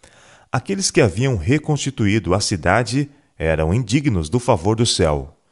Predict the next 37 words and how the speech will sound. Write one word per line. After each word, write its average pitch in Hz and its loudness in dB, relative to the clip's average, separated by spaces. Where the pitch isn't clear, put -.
Contudo, 117 0
aquele 175 2
que 156 -2
faz 123 2
que 110 -2
seu 131 2
sol 117 2
se - -2
levante 110 0
sobre 90 -2
maus 85 0
e 92 -4
bons, 98 0
e 78 -4
a 78 -2
chuva 85 -2
desça 92 -2
sobre 82 -2
justos 90 -4
e 104 -2
injustos, 123 0
achou 165 0
oportuno, 160 0
neste 113 0
caso, 127 2
revelar, 87 2
através 85 0
do 85 -6
toque 110 0
de 87 -2
sua 92 0
compaixão, 110 0
seu - -2
desejo 123 2
de 123 -4
sarar 85 2
Israel 104 2